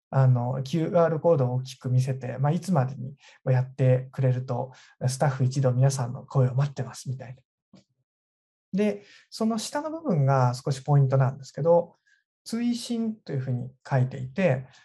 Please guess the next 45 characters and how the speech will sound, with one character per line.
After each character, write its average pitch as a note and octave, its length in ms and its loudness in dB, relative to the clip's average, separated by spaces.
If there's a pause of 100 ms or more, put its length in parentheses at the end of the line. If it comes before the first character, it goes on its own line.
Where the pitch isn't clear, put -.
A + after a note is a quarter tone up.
(120)
ま F#3 60 -2
あ、 F3+ 40 -2
こ G3 100 2
の F#3+ 80 2
記 G3 140 0
念 G3+ 200 4
誌 G3+ 120 0
を F3+ 80 4
見 A#3+ 180 2
て、 C#3 300 -2 (200)
あ、 C3+ 80 -2
や C3 100 6
っ B2+ 80 0
ぱ A3 80 4
り G#3+ 140 0
テ D#3+ 100 -2
ラ D3+ 180 2
ン E3 40 -4
ネ F3+ 80 -2
ッ F#3+ 40 -4
サ E3 180 -2
ン B2+ 40 0
ス C3 60 -10
っ - 40 -16
て C3+ 80 -4
い E3+ 120 0
い D#3+ 40 0
な、 D3 280 0 (300)
そ - 160 -8
ん F#3 40 -2
な F#3+ 100 -2
ふ G3 60 -2
う G#3 40 -2
に C#3 120 -2
こ B2 140 -8
う B2 60 -8
思 C#3+ 180 0
っ C#3+ 80 -8
て B2+ 80 -12
も B2 120 -4
ら C3+ 140 2
え C3 60 0
た C#3 140 0
ら B2 100 -2
ば、 C3 380 -4